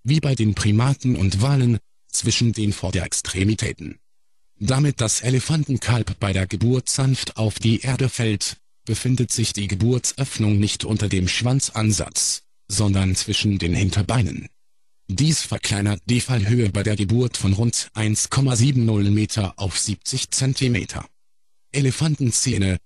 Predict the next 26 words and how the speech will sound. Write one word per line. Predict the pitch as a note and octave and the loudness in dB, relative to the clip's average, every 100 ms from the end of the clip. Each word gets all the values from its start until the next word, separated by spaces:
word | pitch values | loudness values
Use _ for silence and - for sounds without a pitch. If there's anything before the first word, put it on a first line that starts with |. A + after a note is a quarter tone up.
| _ _ | _ _
von | - A2+ | -6 0
links | B2 B2 B2+ - A#2+ | 2 2 0 -2 -2
nach | G#2+ F2 F#2 | -2 -2 -2
rechts, | B2+ - - - - _ _ | -2 -4 -4 -4 -6 _ _
vorletzter, | - - A#2 A2+ G#2+ - - A2 - _ _ | -12 -2 2 2 0 -2 -2 -2 -4 _ _
unterer | C3 D3 C3+ G#2 G#2+ | -2 0 0 -2 0
Backenzahn | G2+ G2+ B2 - C#3+ C#3+ | 0 -2 -2 0 0 2
des | A#2 - | 2 0
asiatischen | G2+ F#2+ C3 C#3 C#3+ - C3+ | 0 2 2 2 0 2 2
Elefanten, | A#2 B2+ - D#3 D3 A#2+ G#2 - _ - | 2 0 0 0 2 0 0 -6 _ -4
selbiger | A#2 D3 A#2+ C3+ C3 | 0 0 0 0 -2
des | A#2+ - | -2 -2
afrikanischen | - - F#2 G#2 G#2+ - A#2 | -6 -6 -2 2 2 2 0
Elefanten | B2+ A#2+ A2+ G#2+ A#2+ A#2+ | 0 0 -2 -2 -2 -2
und | - A2 | 0 0
letzter | G2+ G2+ - - A#2+ | 0 0 -2 0 0
Backenzahn. | A2+ G2 - - - - - - _ _ _ _ _ | 0 0 -2 -2 -4 -8 -12 -18 _ _ _ _ _
Von | - A#2 G#2+ | -6 0 2
Mastodon | G#2 G2+ - A#2+ A#2+ A#2 | 2 0 -2 0 2 2
giganteum | A2+ A#2 G#2+ F#2+ - A2+ A2 A2 | 0 0 0 -2 -2 0 2 2
Elefanten | B2+ B2+ D3+ D3+ - G#2+ | 2 0 0 -2 -2 -2
besitzen | G2 G2+ G#2+ - F#2+ F#2 | 0 0 0 0 0 0
zwei | - A#2 C#3 C3+ | 0 0 0 0
Arten | A2 G#2 - G2+ F#2+ | 0 0 0 0 0
von | - G#2+ G2+ | 0 0 0
Zähnen. | - E2 C#2+ - | 0 -2 -4 -6